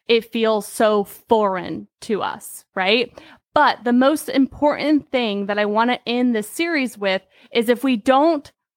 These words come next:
also give those things time and attention, they will continue to hold us back, right?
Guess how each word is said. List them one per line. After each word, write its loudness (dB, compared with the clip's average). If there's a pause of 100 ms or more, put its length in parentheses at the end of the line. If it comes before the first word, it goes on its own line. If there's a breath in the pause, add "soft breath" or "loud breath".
(460)
also 4
give 0
those 0
things -2 (200)
time 0
and -2
attention, -2 (300 soft breath)
they 2
will 0
continue 0
to -6
hold -6
us -2
back, -4 (260)
right? -2